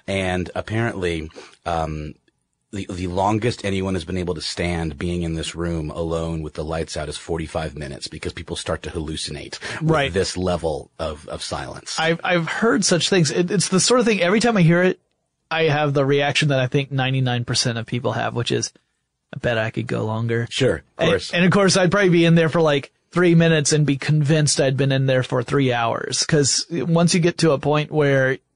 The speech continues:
Speaker 2: something that you have taken for granted, you know, just the ambient sounds that you can hear, uh, once that's gone, that really does make a, a big difference. And, uh,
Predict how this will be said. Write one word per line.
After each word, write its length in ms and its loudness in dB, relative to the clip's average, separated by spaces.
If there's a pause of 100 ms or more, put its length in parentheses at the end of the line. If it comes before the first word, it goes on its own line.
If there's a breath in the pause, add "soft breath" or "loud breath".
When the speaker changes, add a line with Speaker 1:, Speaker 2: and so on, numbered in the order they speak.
(200)
Speaker 2:
something 720 2 (500)
that 200 0
you 240 6
have 580 2
taken 260 2
for 140 -2
granted, 760 0 (380)
you 60 0
know, 80 2
just 240 2
the 220 0
ambient 420 4
sounds 380 0
that 160 -2
you 80 -4
can 100 0
hear, 460 0 (360)
uh, 160 0
once 220 2
that's 220 2
gone, 580 2 (380)
that 200 2
really 360 6
does 360 4
make 360 2
a, 400 2
a 100 0
big 340 2
difference. 760 0
And, 360 -2
uh, 300 0